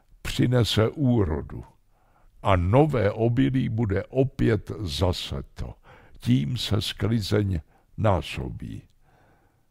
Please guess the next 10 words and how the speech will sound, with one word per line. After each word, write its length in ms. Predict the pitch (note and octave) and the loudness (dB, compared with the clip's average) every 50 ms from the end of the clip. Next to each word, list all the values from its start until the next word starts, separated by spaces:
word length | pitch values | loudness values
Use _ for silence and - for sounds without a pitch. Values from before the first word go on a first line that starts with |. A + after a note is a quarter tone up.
| _ _ _ _ _ _ _ _ _ | _ _ _ _ _ _ _ _ _
Hospodář 1080 | - - - B2+ A#2+ - - - - B2 B2 A2+ A2+ A2 A2 G#2+ G2 F#2 - - - - - _ _ _ _ _ | 2 6 8 8 8 6 2 -2 0 2 4 4 6 6 6 6 4 2 0 -4 -10 -14 -16 _ _ _ _ _
zachová 840 | - - C#2 C#2 B2 A#2 G#2 - - A#2 A#2 A2 G#2 G#2 G#2 G2 G2 | -10 -6 0 2 4 4 4 2 0 0 0 2 2 2 2 2 0
své 440 | - - - F2 F#2 F#2 G2 G#2 - | -2 -6 -8 -4 -2 0 0 -2 -2
obilí 600 | - A2+ G#2+ G2+ F#2 G#2+ G#2 F#2+ G2 F2+ D#2 D#2 | -2 -2 -2 0 0 0 0 0 0 -2 -4 -6
tím, 640 | E2 - - - G#2 A2 A#2+ C3+ C#3 C3 B2+ - - _ _ _ _ _ _ _ - - - - _ _ _ - - - | -10 -12 -8 -6 -4 -4 -2 -2 -2 -4 -4 -6 -10 _ _ _ _ _ _ _ -20 -20 -20 -20 _ _ _ -18 -4 0
že 240 | B2 G2 F2 B2 D3 | 0 4 4 6 4
je 240 | D3+ D2+ C#2 - A#2 | 6 4 2 0 0
zaseje 760 | G#2 D#2+ D#2+ A2 A#2 A2+ - - - G2+ A2+ B2 A#2 A2 | -2 0 4 4 4 4 4 2 0 0 0 2 2 2
do 180 | G2 F#2+ F#2+ E2+ | 0 0 -2 -2
půdy. 580 | - - - F2+ E2+ D2+ C#2 B1+ D#2 C#2+ - | -4 -6 -6 -6 -6 -6 -6 -8 -8 -10 -10